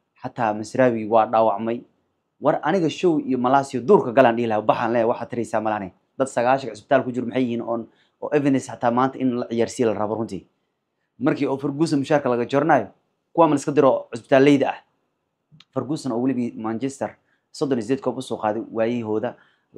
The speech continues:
ambassadornimo laba milyan kaga cunayay sanadkiiba, ay xil ka qaadeen. Sacuudi waxay yiraahdeen,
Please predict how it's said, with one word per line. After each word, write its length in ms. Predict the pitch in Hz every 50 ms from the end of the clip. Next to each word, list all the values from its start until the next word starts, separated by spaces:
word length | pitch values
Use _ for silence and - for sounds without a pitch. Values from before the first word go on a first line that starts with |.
| - _ _ -
ambassadornimo 680 | 117 117 113 113 110 - - 120 113 117 120 123 131 120
laba 220 | 117 120 123 123
milyan 200 | 120 117 110 104
kaga 180 | - 113 120 127 113
cunayay 360 | 123 120 113 110 107 104 101
sanadkiiba, 640 | - - 131 123 113 - - 127 120 117 131 131 - -
ay 160 | - - 110 107
xil 140 | - 131 113
ka 100 | - -
qaadeen. 220 | - 113 107 107 98
Sacuudi 240 | 101 110 120 117
waxay 120 | 117 - 110
yiraahdeen, 280 | 107 107 101 101 95